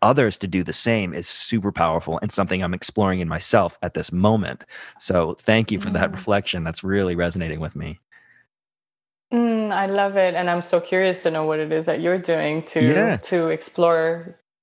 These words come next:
Speaker 1: Well, I'll just, I'll just,
Speaker 2: I
Speaker 1: I'll
Speaker 2: mean
Speaker 1: just tell you the short story is, uh, um, I was in music for a long time because I still am, but, um, music has been my calling, my sort of vehicle for self-expression and,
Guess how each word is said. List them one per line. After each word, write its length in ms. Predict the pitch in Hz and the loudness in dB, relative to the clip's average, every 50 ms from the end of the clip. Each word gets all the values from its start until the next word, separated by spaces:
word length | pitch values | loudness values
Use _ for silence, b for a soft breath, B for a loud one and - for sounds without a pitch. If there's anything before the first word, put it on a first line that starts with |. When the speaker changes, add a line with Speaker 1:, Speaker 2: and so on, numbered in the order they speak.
| _ _ - 143 | _ _ 2 4
Speaker 1:
Well, 180 | 147 160 156 | 6 6 6
I'll 120 | 131 143 135 | 6 4 2
just, 260 | 156 160 - - - | 2 -2 -2 2 2
I'll 100 | 131 139 | 2 2
just, 220 | 131 151 139 - | 2 0 0 2
Speaker 2:
I 60 | 170 | 2
Speaker 1:
I'll 40 | 170 170 165 135 | 2 2 4 4
Speaker 2:
mean 80 | 113 | 4
Speaker 1:
just 180 | 127 135 - - | 2 2 0 4
tell 160 | 131 123 131 | 4 4 6
you 100 | 143 139 | 4 4
the 120 | 113 110 | 2 0
short 260 | - - 135 175 185 - | 0 2 2 2 2 2
story 300 | - 127 110 107 104 104 | 2 4 4 4 4 2
is, 120 | 92 117 | 2 2
uh, 120 | 117 110 - | 2 2 4
um, 420 | 110 110 110 107 104 104 104 107 - | 4 4 4 4 2 0 0 0 2
I 80 | 110 123 | 2 2
was 160 | 139 120 120 | 2 2 0
in 100 | 113 107 | 0 2
music 340 | 107 123 170 170 147 104 - | 2 2 2 2 2 0 0
for 140 | - 104 | 2 0
a 40 | 95 | 0
long 240 | 92 90 92 92 90 | 2 0 0 -2 -2
time 380 | - 90 87 90 92 92 95 - 92 | -2 -2 0 0 0 -2 -2 -4 -4
because 460 | 92 90 - - 95 90 87 - - | -6 -4 0 0 0 0 0 -2 -2
I 80 | - 101 | -2 -2
still 240 | - - 117 90 90 | 0 0 0 2 2
am, 380 | 117 131 90 78 82 95 - - | 4 2 2 2 -4 -6 -2 0
but, 240 | - 90 85 - - | 0 0 0 0 0
um, 300 | 90 87 87 87 90 95 | 0 2 2 0 0 2
music 280 | 104 110 98 101 - | 2 2 2 0 0
has 140 | 110 98 87 | -2 -2 0
been 160 | - 98 92 | 0 -2 0
my 280 | 90 92 92 101 104 98 | 0 2 2 2 2 0
calling, 440 | - - 98 87 87 87 85 85 90 | 0 0 0 0 0 0 -2 -2 -2
my 260 | 87 87 90 90 90 | 0 0 0 0 0
sort 280 | 90 - 98 87 85 | -2 -4 -4 -2 -4
of 80 | 82 82 | -4 -6
vehicle 500 | 85 98 101 95 92 90 - 90 85 82 | -6 -4 -4 -2 -2 -2 -2 -2 -2 -2
for 220 | - - 82 78 - | -2 -4 -6 -4 -4
self-expression 1000 | - - - 90 85 - 90 - - - 101 98 95 - - 92 82 82 82 - - | -6 -6 -4 -6 -6 -6 -6 -6 -2 2 2 2 2 2 -2 -2 -2 -2 -4 -4 -4
and, 400 | 82 80 80 80 80 80 78 | -6 -4 -4 -4 -4 -4 -6